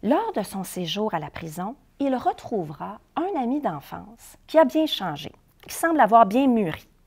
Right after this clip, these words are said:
puisqu'il possède un pouvoir incontestable, les mots.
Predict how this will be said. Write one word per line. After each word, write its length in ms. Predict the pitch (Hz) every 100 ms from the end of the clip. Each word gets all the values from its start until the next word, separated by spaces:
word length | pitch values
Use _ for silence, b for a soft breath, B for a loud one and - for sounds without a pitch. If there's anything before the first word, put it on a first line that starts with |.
| B B B B
puisqu'il 520 | 320 427 - 269 226
possède 560 | - 202 - 277 294 -
un 120 | 190
pouvoir 400 | 185 202 190 233
incontestable, 920 | 214 185 175 156 151 - 214 254 285 226 - _
les 180 | 196 180
mots. 320 | 170 202 196